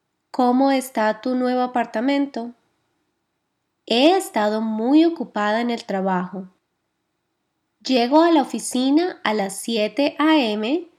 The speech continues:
y me voy alrededor de las seis y media P M. Solo tengo media hora para el almuerzo y un descanso de cinco minutos en la mañana y en la tarde.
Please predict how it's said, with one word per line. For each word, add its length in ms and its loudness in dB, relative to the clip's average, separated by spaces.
y 100 -2
me 160 0
voy 440 2
alrededor 920 0
de 140 -2
las 200 -4
seis 540 -4
y 100 -2
media 580 0
P 280 -2
M. 300 -4
Solo 480 2
tengo 420 6
media 560 2
hora 340 2
para 200 0
el 100 -2
almuerzo 800 -4
y 160 -2
un 160 -4
descanso 720 -2
de 160 -2
cinco 520 -6
minutos 680 -4
en 160 -8
la 100 -4
mañana 720 -2
y 140 -6
en 140 -4
la 160 -8
tarde. 480 -2